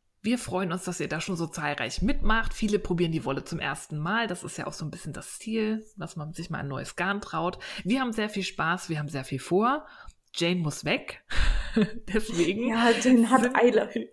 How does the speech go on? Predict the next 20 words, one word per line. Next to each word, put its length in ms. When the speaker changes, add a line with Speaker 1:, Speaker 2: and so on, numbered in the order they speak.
Speaker 1:
sind 240
wir 180
rekordmäßig 880
fertig 360
geworden, 360
obwohl 220
wir 80
so 100
lange 220
nicht 180
aufgenommen 480
haben. 220
Die 100
nächste 400
Folge 500
könnte 360
sich 280
eventuell 640
aufgrund 440
von 360